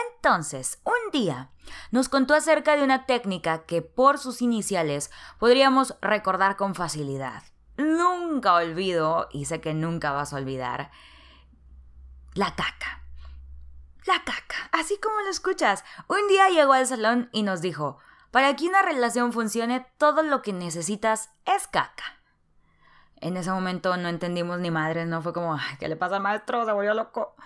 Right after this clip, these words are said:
Pero caca son las siglas de los cuatro elementos que pueden ayudar a que una relación funcione. Así que vamos a desglosar la caca.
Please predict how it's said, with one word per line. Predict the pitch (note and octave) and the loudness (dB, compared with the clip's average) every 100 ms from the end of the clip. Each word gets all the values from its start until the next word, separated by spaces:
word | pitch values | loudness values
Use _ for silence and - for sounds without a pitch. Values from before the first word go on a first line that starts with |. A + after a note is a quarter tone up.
| - - - | -20 -20 -4
Pero | - C4+ C4 C4 | 2 4 4 4
caca | E4 E4 C4 G#3 - - C4 | 4 6 6 4 4 -8 0
son | C#4 C#4+ | 4 6
las | D4+ C#4+ | 6 4
siglas | D4 B3+ G#3+ G3+ | 2 4 4 4
de | F#3+ | 2
los | F#3 F#3 | 0 0
cuatro | A3 A#3 A3+ | 0 2 0
elementos | G#3 F#3+ F3 D#3 D3+ - | 0 -2 -4 -4 -6 -4
que | G#3 | -4
pueden | G3+ C4 C4+ D4 | -2 4 4 4
ayudar | C4+ G#3 F3 E3+ - | 2 2 2 2 0
a | E3+ | -2
que | E3 F#3+ | 0 -2
una | G3+ G3 | 0 0
relación | F3 D#3+ D#3 E3+ E3 | 2 0 0 -2 -4
funcione. | D#3 D3+ C#3 C3 C3 C3 | -4 -6 -4 -4 -4 -6
Así | - B3 | -6 -4
que | D#4 | 0
vamos | D#4+ D#4+ D#4 | 2 2 2
a | D#4 | 2
desglosar | D4+ B3+ C#4+ D#4 C4 A3+ A#3 | 0 0 0 0 0 0 0
la | C4+ | 0
caca. | G#3 C#3 C#3 | -2 -4 -6